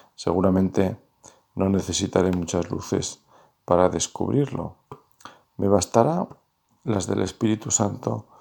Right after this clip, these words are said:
cuando hago el examen de conciencia. Esa costumbre cristiana que los sacerdotes y religiosos debemos hacer cada día en el último rezo de la jornada,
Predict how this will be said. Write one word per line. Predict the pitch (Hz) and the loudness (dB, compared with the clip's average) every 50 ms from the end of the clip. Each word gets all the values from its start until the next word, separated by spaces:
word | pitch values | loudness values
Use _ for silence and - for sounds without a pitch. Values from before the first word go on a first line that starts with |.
| - - - - _ _ | -20 -20 -20 -20 _ _
cuando | - - 95 92 90 90 92 92 | -2 0 0 2 2 4 4 4
hago | 90 92 104 - - - | 4 4 4 2 2 0
el | - 95 | -2 -4
examen | 90 87 - - 95 95 101 98 113 - - | -2 -2 -4 -4 -2 -2 -2 -4 -4 -8 -10
de | - - 95 | -10 -10 -10
conciencia. | - - 92 90 90 - - 95 95 90 85 - - 85 - - - _ _ _ _ _ _ _ _ - - - - - - _ - | -6 -6 -8 -6 -6 -4 -2 -2 -2 -2 -4 -6 -6 -6 -8 -8 -12 _ _ _ _ _ _ _ _ -20 -20 -20 -20 -20 -20 _ -8
Esa | - - 101 | -2 -2 -2
costumbre | - - - - - 104 101 98 101 | 0 -2 -6 -2 -2 0 2 0 0
cristiana | - - 90 - - - 104 95 101 104 110 - - - - - - - - _ _ _ - | 0 -2 -4 -4 0 2 2 2 4 2 0 0 -6 -12 -20 -20 -20 -20 -20 _ _ _ -8
que | - 92 | -4 -2
los | 85 90 87 | -2 0 -2
sacerdotes | - 92 85 - 92 - - 101 101 - - - 95 - - | -2 -4 -4 -4 -4 -2 -2 -2 -2 -2 -2 -2 0 0 0
y | 107 | -2
religiosos | 107 98 98 98 - - - - 107 - - 117 - 120 - - - _ _ - - - - - - - _ _ _ _ _ _ | 0 0 -2 -2 -4 -4 -2 -4 -4 -2 -2 -2 -2 -2 -4 -6 -8 _ _ -20 -20 -20 -20 -20 -20 -20 _ _ _ _ _ _
debemos | - - 98 95 95 95 98 90 | -4 0 2 2 2 2 2 0
hacer | 92 95 - - 101 - | 0 0 0 0 -2 0
cada | - 101 98 92 90 | 0 0 0 2 2
día | 90 107 110 107 98 - - - _ - - _ | 4 4 4 4 2 -2 -6 -8 _ -20 -18 _
en | - 92 92 | -8 -6 -4
el | 92 92 95 | -4 -4 -4
último | 95 98 95 - 101 90 92 87 | -4 -4 -2 -2 0 2 2 2
rezo | - - 85 - - - - - | 2 2 0 -2 -2 -4 -4 -4
de | - 87 87 | -4 -4 -2
la | 90 87 | -2 -2
jornada, | 87 - - - 85 92 113 131 117 - - - | -2 -4 -4 -4 -2 -2 -2 0 -2 -2 -4 -6